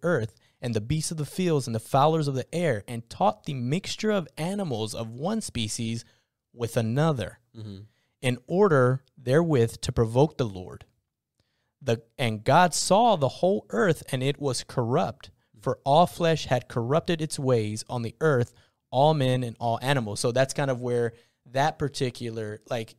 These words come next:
Speaker 1: it goes into the whole Egyptian thing too, where
Speaker 2: Mm-hmm.
Speaker 1: the giants with the head of the f-,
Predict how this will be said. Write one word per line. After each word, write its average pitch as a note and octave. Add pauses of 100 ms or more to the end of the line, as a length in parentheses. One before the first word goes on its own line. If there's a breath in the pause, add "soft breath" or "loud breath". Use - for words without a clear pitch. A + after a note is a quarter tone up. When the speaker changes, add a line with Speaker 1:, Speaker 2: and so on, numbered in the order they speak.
(140)
Speaker 1:
it B2+
goes C#3
into C3
the A#2+
whole A#2+
Egyptian A#2+
thing G#2+
too, E3
where A2
Speaker 2:
Mm-hmm. A2+ (120)
Speaker 1:
the B2
giants A#2
with A#2+
the A2+
head A#2
of A2
the A2
f-, -